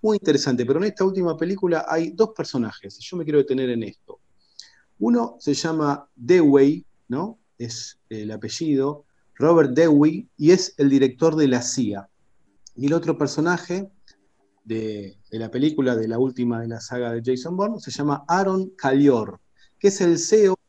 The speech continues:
este Calior o sea, el Chief Executive Officer del gigante de las redes sociales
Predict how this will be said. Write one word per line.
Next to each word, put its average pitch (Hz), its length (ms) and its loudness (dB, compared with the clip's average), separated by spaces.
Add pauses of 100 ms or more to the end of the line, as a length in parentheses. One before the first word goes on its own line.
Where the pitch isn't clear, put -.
este 160 140 -12
Calior 165 520 0 (520)
o 107 40 -10
sea, 117 340 -4
el 113 220 -8 (320)
Chief 165 260 -2
Executive 147 720 -4
Officer 175 600 -4 (360)
del 135 160 6
gigante 170 340 -2
de 147 60 4
las 131 140 0
redes 151 220 0
sociales 151 540 -4